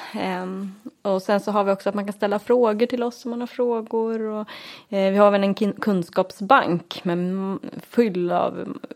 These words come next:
massa kunskap man kan läsa på om allt om träningslära och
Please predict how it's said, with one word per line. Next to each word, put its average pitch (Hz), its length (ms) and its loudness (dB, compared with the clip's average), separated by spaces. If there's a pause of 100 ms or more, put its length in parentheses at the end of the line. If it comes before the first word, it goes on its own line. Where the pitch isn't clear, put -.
(100)
massa 170 260 -8
kunskap 226 680 2
man 165 100 -2
kan 185 120 -2
läsa 175 240 0
på 196 280 -4
om - 120 -4
allt - 240 -4
om 175 100 -6
träningslära 208 960 -2
och 196 160 -4